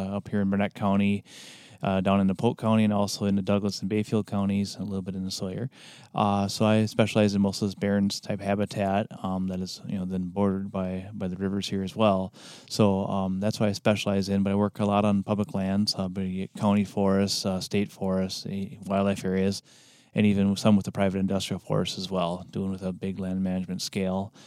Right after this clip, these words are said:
and also promoting, uh, the wildlife species. So we have, uh, species like that we, folks like yourselves can come up and enjoy and even hunt. So great.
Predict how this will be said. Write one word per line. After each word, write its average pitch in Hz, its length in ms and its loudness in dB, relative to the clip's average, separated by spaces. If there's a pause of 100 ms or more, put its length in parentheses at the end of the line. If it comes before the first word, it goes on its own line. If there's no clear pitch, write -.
(180)
and 104 240 2
also 107 440 4
promoting, 113 600 4
uh, 98 380 0
the 98 260 0
wildlife 104 400 4
species. 104 480 0
So 101 220 2
we 98 160 0
have, 98 280 0
uh, 95 300 -6
species 98 320 -4
like 95 140 -4
that 98 160 0
we, 95 240 -4 (400)
folks 104 200 -2
like 95 120 -2
yourselves 104 360 2
can 101 120 -2
come 107 140 4
up 98 100 2
and 104 100 4
enjoy 98 460 6 (360)
and 98 160 0
even 101 160 2
hunt. 117 280 4
So 92 200 -2
great. 107 280 -2